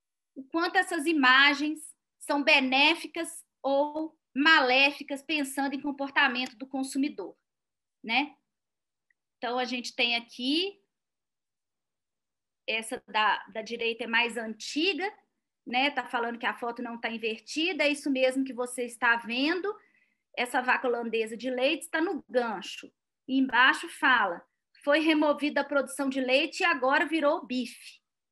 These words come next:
né? E do lado de cá também a gente tem várias vacas penduradas aí.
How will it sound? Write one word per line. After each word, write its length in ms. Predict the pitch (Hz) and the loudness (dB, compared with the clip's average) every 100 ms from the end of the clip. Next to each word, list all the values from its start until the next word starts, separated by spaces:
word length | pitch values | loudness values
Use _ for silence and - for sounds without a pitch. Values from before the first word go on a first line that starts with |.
| _ | _
né? 280 | 214 233 311 - _ _ _ | -6 -4 -4 -8 _ _ _
E 100 | 277 | -8
do 140 | 240 | -2
lado 280 | 294 277 269 | 2 4 2
de 60 | 277 | -2
cá 220 | - 247 254 | 2 2 2
também 460 | 269 247 262 294 | 0 -2 0 0
a 40 | 285 | 0
gente 320 | 277 277 - | -2 -4 -6
tem 220 | 247 254 | -6 -4
várias 680 | 214 226 294 302 285 269 - | 0 4 4 4 0 -2 0
vacas 460 | 220 233 247 269 - - _ _ _ _ | 2 2 0 -10 -16 -20 _ _ _ _
penduradas 840 | 247 240 254 247 214 220 220 233 233 - _ _ _ - | -6 -4 0 2 6 4 2 -4 -12 -18 _ _ _ -6
aí. 320 | 220 196 | -4 -6